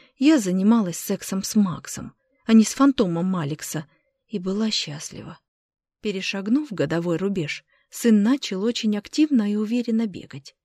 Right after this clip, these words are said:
Мы часто и подолгу ходили гулять, а иногда к нам присоединялся Макс, когда не был занят работой. В те минуты, когда мы вот так втроем прогуливались по парку,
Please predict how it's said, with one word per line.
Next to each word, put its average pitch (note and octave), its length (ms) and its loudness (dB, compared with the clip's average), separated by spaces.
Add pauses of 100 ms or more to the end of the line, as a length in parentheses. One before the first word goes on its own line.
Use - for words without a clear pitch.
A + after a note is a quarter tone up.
(500)
Мы F#3 160 -4
часто G#3+ 460 -4
и E3+ 80 -2
подолгу F3+ 580 -2
ходили E3+ 500 -6
гулять, G#3+ 580 -8 (420)
а G3 160 0
иногда C4 380 4
к - 100 -14
нам C4+ 220 0
присоединялся F#3 880 -4
Макс, C#3 480 -6 (240)
когда G3+ 320 -2
не D4 220 0
был F#3 180 -4
занят E3+ 460 -8
работой. D3+ 580 -14 (1160)
В - 120 -18
те G#3 180 0
минуты, G3 500 2
когда F#3 340 -4
мы G3+ 200 -2
вот A#3 200 -2
так F3 240 -8
втроем G#3 540 -4
прогуливались F3 720 -4
по G3+ 120 -8
парку, C#4+ 480 -6